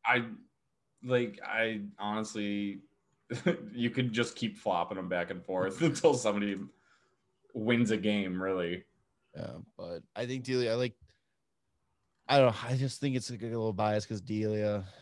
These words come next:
Speaker 2: kind of seen him in Rockford and stuff, and, like, he was supposed to be his position, and then Lehner came in, and now he's finally getting it. So it's like, I feel like he's got a little bit more to prove. Um,
Speaker 1: What was Subban's save percentage?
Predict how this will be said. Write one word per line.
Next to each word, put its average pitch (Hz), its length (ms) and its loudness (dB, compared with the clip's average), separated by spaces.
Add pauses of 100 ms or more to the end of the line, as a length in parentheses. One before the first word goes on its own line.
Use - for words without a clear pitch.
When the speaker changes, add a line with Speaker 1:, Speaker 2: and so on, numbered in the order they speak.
(140)
Speaker 2:
kind 104 180 -4
of 98 80 -6
seen 107 220 -2
him 104 160 -2
in 101 80 -4
Rockford 98 480 -2
and 95 140 -4
stuff, 98 360 -2
and, 98 160 -4
like, 92 500 -8 (640)
he 113 200 -2
was 110 120 -4
supposed - 280 0
to 120 60 -2
be 110 60 -2
his 110 180 0
position, 107 460 -2
and 104 120 2
then 104 120 0
Lehner 101 300 -4
came 101 280 -2
in, 98 320 -2
and 98 120 -2
now 95 300 -2
he's 98 160 -6
finally 95 260 -6
getting 95 200 -10
it. - 80 -14
So 95 160 -6
it's 90 180 -10
like, 90 400 -10
I 104 40 -16
feel 131 240 -4
like 117 140 -6
he's 117 160 -6
got 110 160 0
a - 20 -2
little 117 180 -4
bit 104 140 -8
more 104 160 -6
to 101 80 -10
prove. 117 520 -10 (1400)
Um, 95 680 -6 (1160)
Speaker 1:
What 127 140 6
was 151 520 0
Subban's 147 560 0
save 147 200 -2
percentage? 143 800 -2